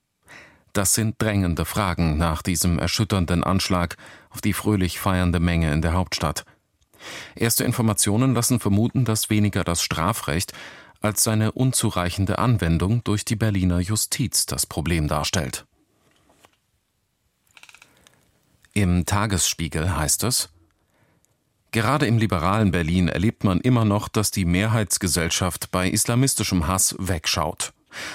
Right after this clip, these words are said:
aus Sorge, andere zu diskriminieren. Wenn man durch dieses Wegschauen alles im Stich lässt, wen man durch dieses Wegschauen alles im Stich lässt, geht dabei oft unter. Wer Islamismus kompromisslos bekämpft, verteidigt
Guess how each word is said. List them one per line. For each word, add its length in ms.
aus 200
Sorge, 380
andere 360
zu 160
diskriminieren. 800
Wenn 220
man 160
durch 180
dieses 380
Wegschauen 640
alles 340
im 140
Stich 320
lässt, 480
wen 260
man 180
durch 160
dieses 340
Wegschauen 380
alles 240
im 100
Stich 300
lässt, 260
geht 240
dabei 300
oft 200
unter. 400
Wer 180
Islamismus 600
kompromisslos 640
bekämpft, 480
verteidigt 760